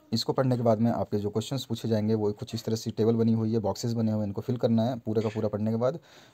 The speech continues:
तो इसमें आपको जो मेन पॉइंट है mentality of, अ, suburban, ठीक है, suburban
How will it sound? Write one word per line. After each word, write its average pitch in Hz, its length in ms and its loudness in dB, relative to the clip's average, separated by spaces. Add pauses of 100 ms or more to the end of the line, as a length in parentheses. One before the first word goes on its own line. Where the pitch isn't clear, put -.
(140)
तो 107 140 2
इसमें 127 240 0
आपको 120 440 2
जो 113 120 0
मेन 117 300 2
पॉइंट 117 280 2
है 117 220 0 (220)
mentality 143 1000 0
of, 127 320 8 (300)
अ, 104 260 0 (300)
suburban, 123 680 4 (1500)
ठीक 123 140 -4
है, 139 60 0
suburban 123 440 4